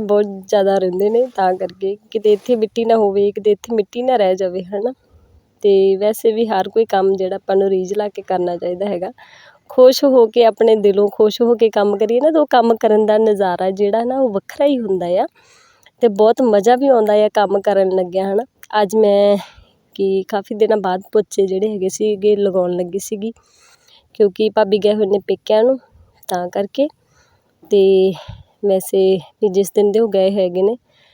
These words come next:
ਤੇ ਮੈਂ ਤੇ ਮੰਮੀ ਜਿਹੜਾ ਹੈਗਾ ਨਾ, ਘਰ ਦਾ ਸਾਰਾ ਕੰਮ ਮਿੰਟ ਮਿੰਟ ਕਰ ਲੈਂਦੇ ਹੁੰਦੇ ਹਾਂ।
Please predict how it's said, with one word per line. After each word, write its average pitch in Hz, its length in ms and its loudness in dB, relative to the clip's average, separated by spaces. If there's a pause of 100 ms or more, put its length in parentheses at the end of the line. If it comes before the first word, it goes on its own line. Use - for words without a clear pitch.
(260)
ਤੇ 196 220 4
ਮੈਂ 185 200 0
ਤੇ 190 120 -4
ਮੰਮੀ 196 400 2
ਜਿਹੜਾ 190 240 -4
ਹੈਗਾ 185 200 -6
ਨਾ, 180 100 -6
ਘਰ 196 220 -4
ਦਾ 180 140 -4
ਸਾਰਾ 185 240 -6
ਕੰਮ 185 260 -6
ਮਿੰਟ 180 260 -8
ਮਿੰਟ 196 280 -4
ਕਰ 170 200 -6
ਲੈਂਦੇ 175 300 -6
ਹੁੰਦੇ 202 260 0
ਹਾਂ। 247 80 -2